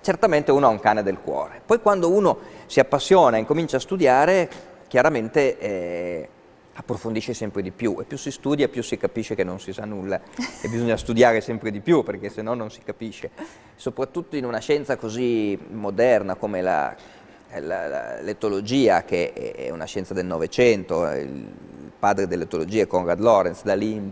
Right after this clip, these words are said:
poi soprattutto dagli anni settanta si comincia a parlare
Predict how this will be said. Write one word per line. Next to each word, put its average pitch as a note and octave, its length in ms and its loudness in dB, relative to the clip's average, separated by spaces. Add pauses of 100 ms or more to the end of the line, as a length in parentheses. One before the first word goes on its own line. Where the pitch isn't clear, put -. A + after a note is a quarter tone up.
poi F#2 400 4 (340)
soprattutto F#2+ 440 -4
dagli F#2+ 220 0
anni F#2+ 160 -2
settanta F#2 640 0
si - 100 -8
comincia F2+ 340 -6
a - 40 -2
parlare E2+ 460 -2